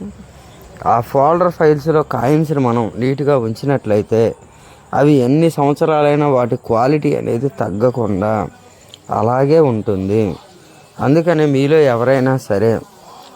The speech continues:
కాయిన్లు భద్రపరచాలని ఇంట్రెస్ట్ ఉన్న వాళ్ళు దయచేసి ఒక ఫైల్ అనేది కొనుక్కొని ఆ ఫైల్లో మీరు భద్రపరిచినట్లయితే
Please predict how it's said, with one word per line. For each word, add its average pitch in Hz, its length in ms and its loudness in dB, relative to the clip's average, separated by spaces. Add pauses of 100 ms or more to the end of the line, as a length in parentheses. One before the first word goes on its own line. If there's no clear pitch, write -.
(140)
కాయిన్లు 160 440 2
భద్రపరచాలని 127 1000 0
ఇంట్రెస్ట్ 131 440 -4
ఉన్న 110 320 -2
వాళ్ళు 101 680 0 (640)
దయచేసి 135 540 0
ఒక 131 200 0
ఫైల్ 143 420 2
అనేది 143 340 2
కొనుక్కొని 117 960 -2 (440)
ఆ 120 160 0
ఫైల్లో 151 520 2
మీరు 143 240 2
భద్రపరిచినట్లయితే 113 1400 -2